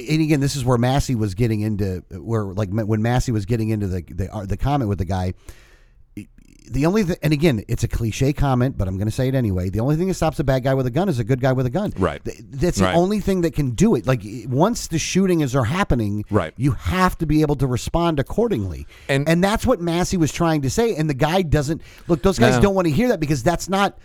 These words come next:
Speaker 1: like, that's
Speaker 2: It's not part of their narrative.
Speaker 1: Well, no, it's not part of their narrative
Speaker 2: Yeah,
Speaker 1: at all.
Speaker 2: it, it, it, it always astounded me is that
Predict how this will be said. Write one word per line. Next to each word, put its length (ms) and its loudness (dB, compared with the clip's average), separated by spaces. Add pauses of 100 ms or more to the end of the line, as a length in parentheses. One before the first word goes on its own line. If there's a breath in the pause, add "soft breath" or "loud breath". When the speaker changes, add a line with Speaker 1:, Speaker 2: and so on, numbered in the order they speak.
(140 soft breath)
Speaker 1:
like, 200 -2
that's 220 0
Speaker 2:
It's 40 -10
not 160 0
part 160 0
of 60 -6
their 100 -4
narrative. 360 -2 (100)
Speaker 1:
Well, 160 4
no, 260 4
it's 120 -6
not 120 0
part 120 2
of 40 2
their 100 2
narrative 260 2
Speaker 2:
Yeah, 100 8
Speaker 1:
at 60 4
all. 80 4
Speaker 2:
it, 120 0
it, 160 -6
it, 320 -6
it 140 2
always 240 2
astounded 400 -4
me 140 0
is 160 -4
that 220 -4